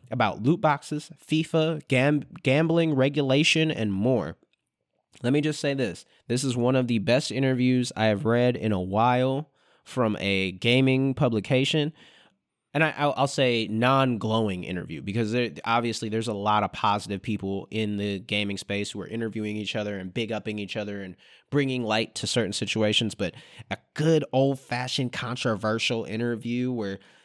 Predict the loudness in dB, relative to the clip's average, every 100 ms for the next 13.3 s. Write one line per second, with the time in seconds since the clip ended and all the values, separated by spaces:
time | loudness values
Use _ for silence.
0 | -4 -4 0 0 0 0 0 -2 -2 -4
1 | -2 -6 0 4 4 0 _ _ _ 0
2 | 2 4 4 0 -10 -14 -6 -2 0 0
3 | -2 -4 -6 -2 -2 -2 -4 0 0 0
4 | 0 2 2 -2 -4 -2 -2 -2 0 0
5 | 0 -2 0 0 0 -8 _ _ 0 0
6 | -4 -10 -2 2 2 0 0 0 -2 -4
7 | -4 -4 -6 -6 -8 -10 -6 -4 -4 -6
8 | -8 -8 -2 0 0 -2 -4 -6 -6 _
9 | _ _ _ -4 2 4 4 4 4 2
10 | 0 0 0 0 -6 -4 0 0 0 -2
11 | 0 2 2 0 -2 0 -2 -2 -6 -4
12 | -4 -4 -4 -2 -2 2 0 0 -2 -4
13 | -4 -6